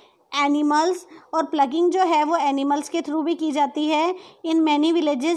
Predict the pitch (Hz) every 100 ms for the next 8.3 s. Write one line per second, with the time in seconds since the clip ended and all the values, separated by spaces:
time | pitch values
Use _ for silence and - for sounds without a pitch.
0 | 311 269 269 311 302 302 330 262 311 339
1 | 277 254 269 277 320 320 269 262 285 320
2 | 311 254 247 269 294 311 311 320 311 269
3 | 254 247 254 262 294 285 254 247 254 269
4 | 311 - - - 254 269 311 302 339 285
5 | 254 294 330 294 277 285 320 - 277 262
6 | 311 - 269 240 294 294 330 294 277 262
7 | 254 302 349 370 - _ 233 294 349 311
8 | 294 277 302